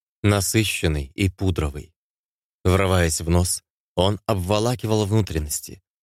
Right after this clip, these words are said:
и становилось так приятно, точно ты зарылся в цветы всем лицом. До аварии мама сама сажала туберозу,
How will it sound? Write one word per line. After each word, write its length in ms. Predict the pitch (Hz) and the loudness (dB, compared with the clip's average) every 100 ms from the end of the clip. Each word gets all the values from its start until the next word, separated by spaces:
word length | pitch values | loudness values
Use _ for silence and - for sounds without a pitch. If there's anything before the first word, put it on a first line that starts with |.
| _ - | _ -4
и 120 | 92 | -2
становилось 580 | 104 123 123 135 127 - | 0 0 2 2 0 0
так 240 | 139 139 | -4 -4
приятно, 580 | - 127 117 120 117 92 | 0 0 2 2 2 0
точно 320 | 90 104 107 | 0 0 0
ты 120 | 95 123 | 0 0
зарылся 420 | 110 110 123 104 | 0 0 -2 -4
в 80 | - | -6
цветы 400 | - 95 92 117 | 0 0 2 -2
всем 260 | - 104 | 0 2
лицом. 460 | 95 92 - 78 76 _ _ _ _ _ _ _ _ _ _ - | 2 0 -2 -2 -4 _ _ _ _ _ _ _ _ _ _ -4
До 240 | 87 87 | 0 2
аварии 500 | 82 92 95 85 78 - _ _ - | 2 2 0 -2 -4 -12 _ _ -2
мама 300 | 98 117 110 | 0 2 0
сама 320 | 92 113 110 | 0 0 0
сажала 400 | 101 90 87 82 | 0 0 0 0
туберозу, 540 | 82 85 78 73 - | 0 0 0 -4 -14